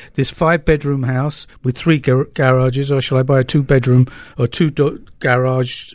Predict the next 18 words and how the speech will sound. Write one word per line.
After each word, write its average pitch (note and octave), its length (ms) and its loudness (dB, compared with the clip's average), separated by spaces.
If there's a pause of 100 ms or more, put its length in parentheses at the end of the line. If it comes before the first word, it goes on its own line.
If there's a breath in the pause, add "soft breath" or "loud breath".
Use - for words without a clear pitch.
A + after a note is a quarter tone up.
three-bedroom C3 1120 -4
townhouse." B2 600 -6 (460 soft breath)
They D3 120 4
made F3 240 4
up F3 140 0
their D#3 120 0
decision, C#3 540 -2
they A#2+ 160 4
looked D#3+ 240 2
at D#3+ 80 0
their C3+ 140 -2
budget, C#3 420 0
and A#2+ 100 2
they A#2 80 4
went D3 240 4
out C#3 80 4
and C3+ 120 -2
said, C#3 240 -2